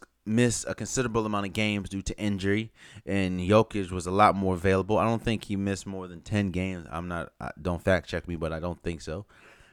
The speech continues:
I ha-, I, I have no problem with that. Paul George is in, is in third, you know, in the running for M V P. So I, I wouldn't, I wouldn't have changed that at all. S-, you're not,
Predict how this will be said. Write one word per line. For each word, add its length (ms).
I 280
ha-, 280
I, 200
I 100
have 200
no 100
problem 340
with 100
that. 200
Paul 260
George 340
is 140
in, 240
is 220
in 320
third, 340
you 80
know, 100
in 120
the 100
running 320
for 460
M 200
V 160
P. 340
So 580
I, 100
I 80
wouldn't, 380
I 80
wouldn't 280
have 60
changed 260
that 80
at 120
all. 160
S-, 200
you're 160
not, 180